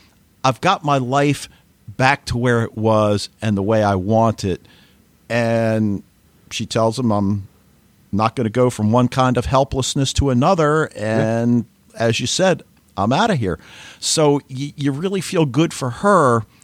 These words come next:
Speaker 1: but you feel a little bad for him as well, because he, he certainly has treated his wife with as much respect, probably more respect than many men of his era.
Speaker 2: Yeah,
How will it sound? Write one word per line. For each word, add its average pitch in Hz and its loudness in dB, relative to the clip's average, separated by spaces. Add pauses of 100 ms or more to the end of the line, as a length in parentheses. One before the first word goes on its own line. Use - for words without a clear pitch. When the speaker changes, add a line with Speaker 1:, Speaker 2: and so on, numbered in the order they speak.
(760)
Speaker 1:
but 139 2 (840)
you 160 -4
feel 233 0 (320)
a 202 -2
little 196 2
bad 131 2
for 104 -2
him 101 2
as 85 -6
well, 87 -4
because 117 -2 (320)
he, - -14
he 151 -6
certainly 143 0
has 120 2
treated 131 0
his 107 0
wife 107 -2 (320)
with 110 -2
as 107 -2
much 107 0
respect, - -2
probably 127 0
more 117 2
respect 104 -2
than 98 0
many 101 0
men 85 -6
of 82 -10
his 87 -4
era. - -8 (480)
Speaker 2:
Yeah, 170 2